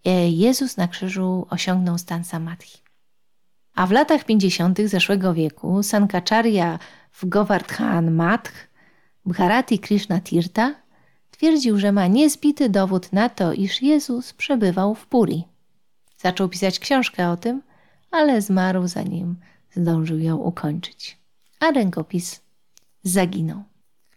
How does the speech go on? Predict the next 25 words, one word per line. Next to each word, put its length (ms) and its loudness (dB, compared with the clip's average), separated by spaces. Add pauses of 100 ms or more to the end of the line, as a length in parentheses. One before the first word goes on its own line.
(680)
A 80 0
co 240 2
z 80 -10
rękopisem 580 0
z 80 -6
Chemis? 500 -4 (920)
Notowicz 640 0
był 320 0
zachwycony 640 -2
odkryciem. 560 -10
Wrócił 380 0
do 120 -2
Kijowa, 500 -2 (440)
gdzie 200 0
przedstawił 760 0
je 280 0
metropolicie 760 0
prawosławnemu, 960 -2 (460)
ale 400 2 (400)
nie 160 -2
spotkał 420 -4
się 120 -4
z 60 -6
ciepłym 340 -4
przyjęciem. 540 -10